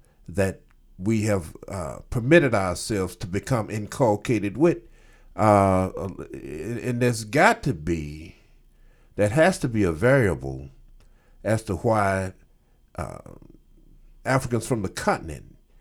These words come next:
find a declining health rate, you know,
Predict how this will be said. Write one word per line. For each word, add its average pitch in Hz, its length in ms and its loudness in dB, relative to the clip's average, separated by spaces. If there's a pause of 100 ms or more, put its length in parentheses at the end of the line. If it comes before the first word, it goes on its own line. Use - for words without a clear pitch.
(180)
find 117 460 0
a 117 160 2
declining 123 840 -2
health 175 480 -2
rate, 76 360 -6 (1000)
you 95 140 -4
know, 80 320 -8